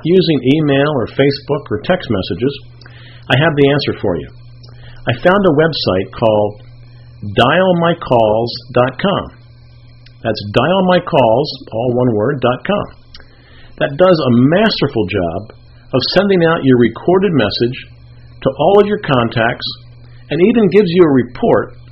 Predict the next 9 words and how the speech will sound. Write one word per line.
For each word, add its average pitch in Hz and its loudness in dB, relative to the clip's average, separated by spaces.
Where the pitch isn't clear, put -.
on 135 2
who 214 2
answered 175 -2
or 131 2
who 175 6
had 151 2
an 143 2
answering 160 0
machine. 98 -4